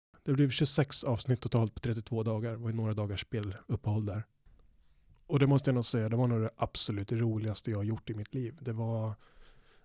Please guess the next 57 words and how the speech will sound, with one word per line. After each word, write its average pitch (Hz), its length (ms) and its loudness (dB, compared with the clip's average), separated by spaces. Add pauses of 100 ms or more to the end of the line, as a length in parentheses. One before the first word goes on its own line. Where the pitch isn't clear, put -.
(220)
att - 120 2
bara 131 380 8
få 139 360 2
hitta 131 220 4
en 127 80 4
ursäkt 131 380 2
till 123 80 0
att 110 60 0
börja 123 200 2
med 123 120 2
att 98 60 -2
få - 60 -8
sitta 110 220 -4
och - 40 -12
titta 104 340 -4
på - 120 -10
fotboll 120 480 -2
hela 101 340 -4
tiden 107 400 -6
och 98 320 -6 (420)
fick 113 180 -2
hjälp 123 360 4
av 113 180 2
familj 117 480 2
och 110 60 2
vänner 120 280 2
för 113 120 -4
att 107 60 -4
kunna 107 160 0
göra 104 140 2
det 104 40 2
här 101 220 0
möjligt. 110 460 0
Det 110 80 -4
var 107 80 0
liksom 104 260 -4
helt 104 480 -6
obeskrivligt. 110 880 0
Det - 60 -8
var 117 260 0 (1300)
en 139 80 0
riktig, 151 360 2
riktig 127 200 0
bubbla 139 420 2
och 107 80 2
jag 107 100 -2
kommer 131 180 -2
alltid 113 180 -2
se 120 100 -6
tillbaka 127 360 -2
till 110 120 -8
den 107 40 -4
här 104 60 -4
sommaren 104 280 -4
som 104 280 -6
förmodligen 123 440 0
den 110 160 -8